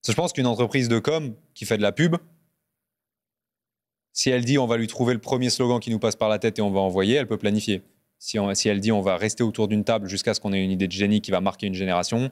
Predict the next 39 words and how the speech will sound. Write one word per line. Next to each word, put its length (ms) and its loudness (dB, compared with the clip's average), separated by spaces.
elle 100 -4
peut 100 -2
pas, 120 2
elle 320 -4
peut 100 -14
pas 120 0
planifi-, 340 -6
planifier. 460 -2
Voilà. 200 -4
C'est, 280 -8
je, 100 -8
je 800 -20
pense 140 -2
que 60 -6
c'est 60 -2
la 80 2
même 140 -2
partout. 240 -4
Mon 160 2
orthographe 380 -2
qui 120 -14
part 220 -4
ce 140 -4
soir. 480 -6
Le 80 0
bot, 120 0
il 180 -4
aime 120 0
pas 140 0
les 140 -2
gens. 260 -4
Je 120 -10
pense 240 -2
qu'au-delà 440 2
du 140 -6
fait 220 -2
que, 240 0
attendez, 300 -14
vraiment, 440 -12